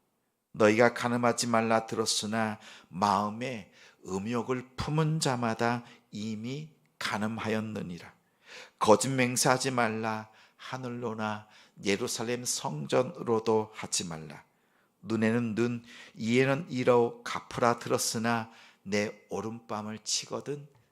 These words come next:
내 왼뺨을 돌려대라. 이웃을 사랑하고 원수를 미워하라고 들었으나 너희는 원수까지 사랑하라. 구제할 때는 나팔을 불지 말고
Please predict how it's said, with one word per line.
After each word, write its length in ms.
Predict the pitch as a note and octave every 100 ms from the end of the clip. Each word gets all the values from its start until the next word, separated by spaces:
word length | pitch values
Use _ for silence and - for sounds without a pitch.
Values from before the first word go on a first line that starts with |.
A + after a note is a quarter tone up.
| _ -
내 320 | F#2 F#2 G2
왼뺨을 800 | G2+ G#2+ A2 - A2 G#2 A#2 A2
돌려대라. 640 | - G#2 G#2+ G2 F#2+ F#2+ - _ - - -
이웃을 460 | - C3+ C3 - C#3+
사랑하고 600 | - C3+ C3 B2+ B2+ B2+
원수를 680 | A#2+ A#2 A2+ B2+ A#2 A2+ A2+ - -
미워하라고 720 | - A2 A#2 G#2+ G#2+ G#2+ A2
들었으나 800 | G#2+ - G#2+ - A2 A2 A2 G#2 - _ _ -
너희는 640 | E2+ E2+ F#2+ G#2 A#2 G#2+ F#2 _ _ _
원수까지 1080 | F#2+ F#2 F#2+ G2+ G#2 _ - F2+ E2+ F2+ F#2 _
사랑하라. 640 | - - E2 E2+ C2+ C2+ - _ _ - - -
구제할 520 | - C3 B2+ C3 B2
때는 320 | B2+ B2+ C3 A#2+
나팔을 500 | A2+ - C3 B2 B2
불지 320 | A#2+ G#2 B2
말고 600 | A2 G2+ F#2+ G#2+ G2+